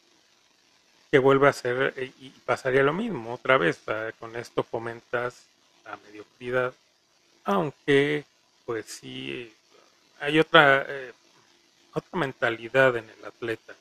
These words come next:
¿no? En Estados Unidos a lo mejor no se vería tanto, pero sí siento que habría cierto bajón si continúa, si, si dejan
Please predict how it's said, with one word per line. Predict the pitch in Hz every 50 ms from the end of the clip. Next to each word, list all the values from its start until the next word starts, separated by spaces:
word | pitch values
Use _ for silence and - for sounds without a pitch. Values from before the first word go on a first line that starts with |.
| _ -
¿no? | 117 143 156 139 110 98 _ _ _ _ _ _ _ _ _
En | - -
Estados | _ _ - 131 123 - -
Unidos | 127 120 120 127 143 156 - _ _ _ _ _ _ _ _
a | - 113
lo | 104 104
mejor | 101 104 101 - - 127
no | 123 123 120
se | - - 131
vería | 107 107 104 - 123 120
tanto, | - _ 123 123 127 - - 139 - _ _
pero | - 123 120 110 104 -
sí | - 131 117
siento | - - 120 117 - 127 -
que | _ 113
habría | 107 110 117 120 120 123 127 - _ _ _ _
cierto | - - 135 123 123 - - 135
bajón | 117 113 - - - 113 - _ _ _ _ _ _ _ _ _ _ _ _ _ _
si | - 98 _ _ _ _ _ _ _ _
continúa, | 113 104 _ _ 110 107 110 113 110 101 98 _ - _
si, | 107 101 _ _ _ _
si | _ 113
dejan | 104 113 110 - 120 113